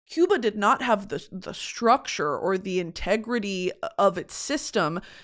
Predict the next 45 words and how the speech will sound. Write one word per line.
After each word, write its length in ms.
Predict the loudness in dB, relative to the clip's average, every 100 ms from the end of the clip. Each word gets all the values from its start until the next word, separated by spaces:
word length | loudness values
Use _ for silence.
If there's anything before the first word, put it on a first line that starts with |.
| -4
to 160 | 2 2
support 840 | 2 0 0 0 4 2 0 -18 _ _ _ _ _ _ _ _ -2
a 80 | -2
communist, 760 | 0 2 2 2 -2 -4 -10 -18 _ _ _ _ _ _
you 80 | -6
know, 220 | -4 -6 -12 _ _ _ _ -18 0
takeover. 560 | 2 2 0 -4 -6 -2
And 160 | 0
I, 160 | 2 2 4 2
I 140 | 0 -4 -20 _ _ -12
wanna 500 | -12 -6 0 2 2
read 240 | 0 4 8
all 200 | 8 8
about 300 | 6 4 2
it 100 | -2
and 100 | -2
I 80 | -4
wanna 260 | -4 -6
know 160 | -4 -2
everything. 460 | -2 -4 -8 -10
And 140 | -10 -8
I 140 | -8
just 420 | -8 -10 -12 -14 -12
am, 380 | -10 -10 -12 -10
it 100 | -8
just 200 | -8 -6
pisses 280 | -4 -2 -2
me 80 | 2
off 240 | 4 4
the 60 | 0
more 180 | -2 -2
that 100 | -4
I 80 |
do 200 | -6 -6
learn 140 | -4 -2
about 180 | 0 -2
it, 40 |
'cause 100 | -4
I'm 120 | -4
like, 140 | -4 -6 -16 -6
"I 200 | 4 4
have 140 | 4 0
never 220 | 0 0
heard 180 | 2 0
this. 380 | -2 -8 -14 -20